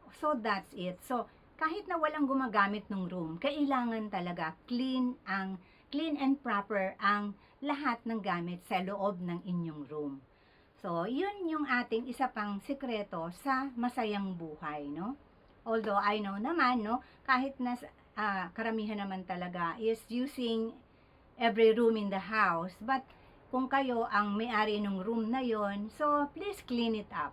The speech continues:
no? Yung inyong sariling kwarto. Tidy it. Kasi talagang doon din nakasalalay minsan. Wala tayong ka-,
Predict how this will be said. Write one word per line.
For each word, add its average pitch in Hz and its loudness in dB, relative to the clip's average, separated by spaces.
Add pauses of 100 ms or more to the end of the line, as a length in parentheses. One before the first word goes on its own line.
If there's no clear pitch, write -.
(160)
no? 247 -2 (480)
Yung 220 -2
inyong 202 -4
sariling 180 -4
kwarto. 160 -4 (240)
Tidy 226 0
it. 180 -8 (600)
Kasi 226 -4
talagang 214 2
doon 240 2
din 220 4
nakasalalay 185 -2
minsan. 175 -4
Wala 185 -4
tayong 202 -2
ka-, 190 0